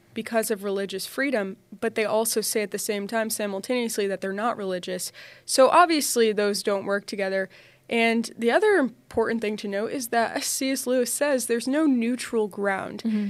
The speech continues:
Speaker 1: So you're not not religious. Every, everyone's worshiping something, whether they know it or not. And they're sa-, th-, basically one of their points was they needed a science-based, uh, non-religious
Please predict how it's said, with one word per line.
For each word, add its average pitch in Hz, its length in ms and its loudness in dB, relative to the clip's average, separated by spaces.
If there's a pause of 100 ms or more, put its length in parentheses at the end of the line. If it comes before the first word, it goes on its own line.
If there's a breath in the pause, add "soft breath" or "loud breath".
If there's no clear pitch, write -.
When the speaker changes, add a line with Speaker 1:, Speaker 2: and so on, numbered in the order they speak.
(100)
Speaker 1:
So 240 320 4
you're 262 220 -2
not 330 260 6
not 226 400 2
religious. 190 720 -6 (120)
Every, 262 520 0
everyone's 247 520 -2
worshiping 214 500 -4
something, 208 480 -4
whether 196 260 -2
they 190 160 -4
know 202 380 2
it 196 220 0 (200)
or 202 160 -6
not. 196 380 -4 (500 soft breath)
And 254 400 2 (460 soft breath)
they're 311 220 4
sa-, 349 180 0
th-, 226 420 -4
basically 294 500 -2
one 240 200 0
of 220 80 -2
their 202 160 -2
points 240 400 -4
was 233 160 -2
they 226 140 -2
needed 233 320 -2
a 214 100 -4
science-based, 214 1500 -2 (500 soft breath)
uh, 196 420 -2
non-religious 208 1160 -2